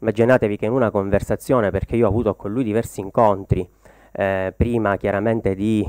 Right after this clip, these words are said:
eh, sia prima che dopo la mi-, il deposito della denuncia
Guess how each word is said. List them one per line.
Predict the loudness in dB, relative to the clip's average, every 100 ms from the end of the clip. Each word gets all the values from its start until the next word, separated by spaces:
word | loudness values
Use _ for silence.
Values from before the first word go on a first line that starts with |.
| -4 -4
eh, | -4 -4 -4 -6
sia | 0 2
prima | 2 2 2
che | 0 2
dopo | 4 4 2
la | 0
mi-, | -4 -4
il | -2 -2 -2
deposito | 2 0 0 -4
della | -2 -2 -2
denuncia | -2 0 0 0 -4